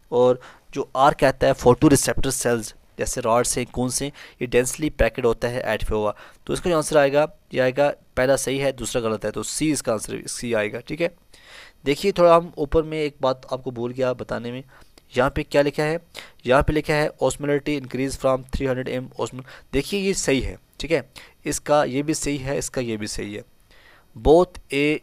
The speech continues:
and R true हैं। ठीक है, लेकिन जो है ए जो आर है वो करेक्ट एक्सप्लेनेशन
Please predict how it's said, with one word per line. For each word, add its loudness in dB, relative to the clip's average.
and -4
R 2
true -4
हैं। -10
ठीक -4
है, -2
लेकिन 0
जो 0
है -2
ए 0
जो 0
आर 2
है -4
वो 2
करेक्ट 0
एक्सप्लेनेशन -6